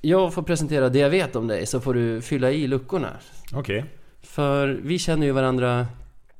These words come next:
Speaker 1: genom Twitter egentligen. Men jag minns från nittiotalet när jag var tonåring att du hade, att du var nöjesredaktör för V F.
Speaker 2: Precis, det var jag.
Speaker 1: Och sen har du dykt upp i, på min radar igen i och med Punkt P R.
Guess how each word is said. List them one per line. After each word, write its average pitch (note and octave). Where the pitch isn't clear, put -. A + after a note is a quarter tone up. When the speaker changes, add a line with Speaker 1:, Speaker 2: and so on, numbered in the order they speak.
Speaker 1:
genom A2
Twitter C3+
egentligen. F2+
Men B2+
jag C#3
minns D#3
från B2
nittiotalet C#3
när A#2+
jag C#3
var B2
tonåring A#2
att A2+
du B2
hade, A2
att -
du A#2+
var B2
nöjesredaktör A2+
för G#2
V A2+
F. -
Speaker 2:
Precis, G#2
det G#2+
var F2+
jag. E2
Speaker 1:
Och A#2+
sen C3+
har C3+
du C3
dykt B2+
upp B2+
i, A#2
på B2+
min B2+
radar A2+
igen A2
i A2
och G#2+
med G#2+
Punkt A2+
P G#2+
R. -